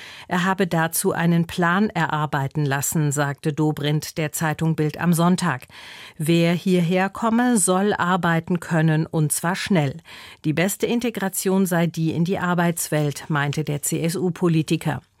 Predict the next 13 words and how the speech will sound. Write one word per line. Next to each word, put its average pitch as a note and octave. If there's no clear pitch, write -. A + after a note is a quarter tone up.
Vorgesehen G#3+
ist -
demnach, F3+
dass F#3+
Asylbewerber E3+
nach F3
drei E3+
Monaten E3
Aufenthalt F3+
in D#3
Deutschland D#3
arbeiten F3
dürfen, E3+